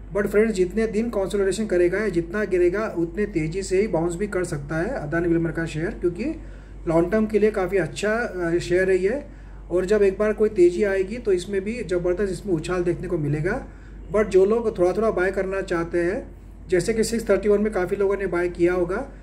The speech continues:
but बाय करते वक्त एक ही बात ध्यान रखना है आपको, bulk में बाय नहीं करना है। ten twenty, ten twenty shares buy करके एवरेजिंग करके बाय कीजिए, क्योंकि,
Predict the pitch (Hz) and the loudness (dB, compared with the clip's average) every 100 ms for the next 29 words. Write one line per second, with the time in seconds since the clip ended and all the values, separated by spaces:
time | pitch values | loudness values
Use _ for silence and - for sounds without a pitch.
0 | - - 190 214 170 175 202 220 220 233 | -20 -10 -2 -2 2 2 4 0 2 0
1 | 233 185 220 220 220 185 185 190 - 196 | 4 2 2 0 0 2 0 -2 -4 -4
2 | 190 170 - 214 240 170 190 196 202 202 | -2 -4 -4 -4 0 2 0 0 0 2
3 | 170 175 160 156 214 202 180 180 180 170 | 2 0 0 0 -2 -2 -4 -2 -2 -2
4 | 233 - - - - - 190 220 220 202 | -2 -8 -16 -18 -18 0 4 4 4 2
5 | 202 220 214 202 214 202 202 202 185 185 | 2 -2 0 0 2 0 0 -4 0 0
6 | 196 165 190 196 175 202 170 170 190 233 | 0 0 0 0 0 2 4 4 0 0
7 | 220 202 196 170 170 165 147 170 254 - | 0 0 0 2 0 -2 0 0 0 -6
8 | - - - - - - - - - - | -16 -16 -18 -18 -16 -16 -16 -16 -14 -2
9 | 170 220 | -2 0